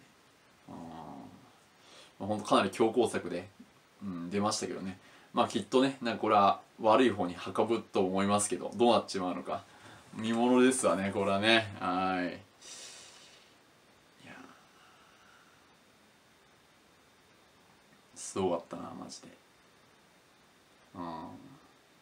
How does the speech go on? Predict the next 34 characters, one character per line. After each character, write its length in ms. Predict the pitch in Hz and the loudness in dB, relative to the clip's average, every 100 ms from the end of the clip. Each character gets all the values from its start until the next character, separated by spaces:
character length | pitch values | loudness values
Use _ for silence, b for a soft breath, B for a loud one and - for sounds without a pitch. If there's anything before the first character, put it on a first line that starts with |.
| _ _ _ _ _ _ _ _ _ _ _ _ _ _ 165 - _ 165 _ _ _ _ _ B B B B B _ _ _ _ _ _ _ _ _ _ _ _ B B B B 120 | _ _ _ _ _ _ _ _ _ _ _ _ _ _ _ -20 _ _ _ _ _ _ _ B B B B B _ _ _ _ _ _ _ _ _ _ _ _ B B B B -2
ま 60 | |
あ、 40 | 104 | -2
こ 180 | 107 101 | -4 -2
っ 40 | - | 2
か 60 | |
ら 80 | 190 | 4
ち 80 | 120 | 4
ょ 20 | |
っ 20 | |
と 60 | 139 | 4
ど 80 | 190 | 4
う 20 | |
な 80 | 110 | 4
る 40 | |
の 60 | 98 | 2
か、 80 | 87 | 0
ほ 80 | |
ん 60 | 127 | 0
と 40 | |
ち 60 | - | -2
ょ 20 | |
っ 20 | - | 0
と 80 | 120 | 2
楽 100 | 135 | 2
し 140 | 156 | 0
み 80 | 151 | -4
に 80 | 147 | -4
す 120 | 151 | -2
ぎ 60 | |
ま 100 | 151 147 | -2 -2
す 100 | - | -2
け 80 | 185 | -4
ど 60 | |
ね。 120 | 120 | -4